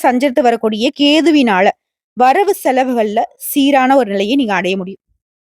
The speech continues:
ஒரு சிலர் ஆன்மீக பயணம் மேற்கொள்வீங்க. குடும்பத்தோட கோயில்களுக்கு சென்று வேண்டுதலை நிறைவேற்றி வருவதற்கான வாய்ப்புகள் இருக்கு. இந்த நேரத்துல நண்பர்கிட்டயும் சரி, வாழ்க்கை துணைக்கிட்டயும் சரி, ஒரு இணக்கமான போக்கு இருக்கும்.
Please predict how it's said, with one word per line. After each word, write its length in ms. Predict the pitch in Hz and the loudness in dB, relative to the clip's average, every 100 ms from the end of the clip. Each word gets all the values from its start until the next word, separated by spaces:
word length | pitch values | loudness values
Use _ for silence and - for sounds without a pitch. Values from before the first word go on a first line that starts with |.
| - _ _ | -20 _ _
ஒரு 180 | 269 359 | 0 2
சிலர் 220 | 427 381 | 2 2
ஆன்மீக 560 | 392 254 277 392 392 370 | 2 2 2 2 2 0
பயணம் 340 | 302 247 277 | 0 2 2
மேற்கொள்வீங்க. 440 | 254 208 220 208 196 | 0 0 -4 -4 -10
குடும்பத்தோட 600 | - 285 285 285 294 330 | -4 0 2 4 2 2
கோயில்களுக்கு 420 | 320 302 262 294 | 2 0 0 -2
சென்று 440 | 240 240 - 494 _ _ _ _ | -2 0 0 -2 _ _ _ _
வேண்டுதலை 520 | 220 254 339 349 320 | -4 0 2 2 2
நிறைவேற்றி 440 | 320 254 262 277 277 | 2 2 2 2 2
வருவதற்கான 380 | 226 220 220 269 | 2 2 2 2
வாய்ப்புகள் 400 | 208 220 226 214 | 0 0 0 -2
இருக்கு. 220 | 190 _ _ _ _ _ _ _ _ _ _ _ _ _ _ _ _ _ - _ _ _ _ _ _ - | -6 _ _ _ _ _ _ _ _ _ _ _ _ _ _ _ _ _ -20 _ _ _ _ _ _ -2
இந்த 260 | 294 403 | 2 4
நேரத்துல 640 | 370 381 453 427 269 240 302 - | 2 2 0 2 2 2 -2 -4
நண்பர்கிட்டயும் 640 | 247 269 320 359 311 320 | 0 2 2 0 -2 -2
சரி, 220 | 302 269 302 | -2 -2 -2
வாழ்க்கை 360 | 240 240 302 | 0 0 0
துணைக்கிட்டயும் 420 | 277 269 240 262 | 0 0 0 0
சரி, 240 | 233 214 - _ _ _ _ _ - | -2 -6 -14 _ _ _ _ _ -2
ஒரு 220 | 240 247 | 0 2
இணக்கமான 540 | 285 349 392 339 311 | 2 2 2 2 2
போக்கு 300 | 294 262 254 | 2 0 0
இருக்கும். 240 | 214 - | -2 -4